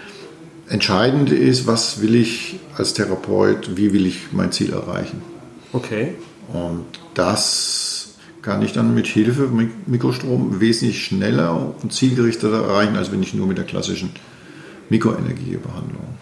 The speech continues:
Speaker 1: äh, klassischen Physiotherapiebehandlung arbeite.
Speaker 2: Okay, gut.
Speaker 1: Also der ganzheitliche Ansatz, äh, kommt natürlich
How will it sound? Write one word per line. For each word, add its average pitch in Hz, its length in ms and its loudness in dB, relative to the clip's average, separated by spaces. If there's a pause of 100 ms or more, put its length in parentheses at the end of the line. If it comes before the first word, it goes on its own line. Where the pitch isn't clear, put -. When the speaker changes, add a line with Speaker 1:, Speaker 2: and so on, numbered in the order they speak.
(220)
Speaker 1:
äh, 110 220 2
klassischen 98 640 0
Physiotherapiebehandlung 87 1040 -2
arbeite. - 360 -10 (180)
Speaker 2:
Okay, 139 380 0 (380)
gut. 151 220 -6 (300)
Speaker 1:
Also 107 160 6
der 127 120 6
ganzheitliche 127 760 4
Ansatz, 135 680 4 (140)
äh, 143 80 0
kommt 131 260 2 (240)
natürlich 113 580 0